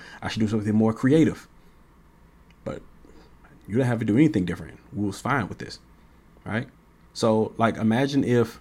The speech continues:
um, imagine if, you know, Chick-fil-A making chicken sandwiches, right? They got the chicken, they got the pickle, got the two buns and all that. What if Chick-fil-A just says, "You know what? Um, I'm gonna do something different.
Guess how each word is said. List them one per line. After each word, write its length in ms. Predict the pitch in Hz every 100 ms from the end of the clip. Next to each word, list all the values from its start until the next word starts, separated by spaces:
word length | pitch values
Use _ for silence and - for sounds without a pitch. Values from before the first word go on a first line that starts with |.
| _ _ - - - - - - -
um, 420 | 98 76 50 50 - - - -
imagine 360 | 120 156 156
if, 120 | 123 123
you 60 |
know, 100 | 120
Chick-fil-A 380 | 110 180 160 131
making 400 | 113 110 98 90 -
chicken 200 | 117 107
sandwiches, 300 | 87 85 -
right? 160 | 98
They 80 | 92
got 100 | 90
the 60 | 90
chicken, 240 | 135 131
they 60 | 107
got 140 | -
the 40 |
pickle, 400 | - 113 110 104 - - - -
got 160 | 87
the 60 | -
two 160 | -
buns 260 | 95 98 90
and 80 | 90
all 140 | 82
that. 120 | 85 - - - - -
What 140 | 196
if 60 | 233
Chick-fil-A 320 | 170 151 135
just 140 | 120
says, 140 | 113 104
"You 60 |
know 120 | 117 135
what? 280 | 139 135 - - - - - - - -
Um, 500 | - 113 101 87 101 - - - - -
I'm 60 |
gonna 60 | 359
do 60 |
something 200 | - 107
different. 260 | 90 - -